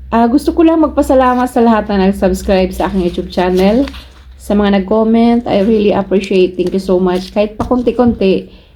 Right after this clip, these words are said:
nadadagdagan po yung ating subscriber. So, thank you sa inyong lahat. And sa mga nag-message sa akin,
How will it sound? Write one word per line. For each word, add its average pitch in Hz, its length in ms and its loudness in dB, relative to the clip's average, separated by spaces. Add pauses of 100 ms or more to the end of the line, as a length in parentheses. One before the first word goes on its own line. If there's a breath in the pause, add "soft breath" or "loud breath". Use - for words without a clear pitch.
(160)
nadadagdagan 226 800 0
po 233 100 0
yung 185 220 2
ating 196 240 0
subscriber. 165 880 -2 (240)
So, 165 180 2
thank 190 380 -2
you 214 80 0
sa 214 100 -6
inyong 202 300 2
lahat. 185 360 0 (840 loud breath)
And 196 640 2 (720)
sa 208 160 -2
mga 202 320 2
nag-message 226 640 2
sa - 160 -2
akin, 202 640 0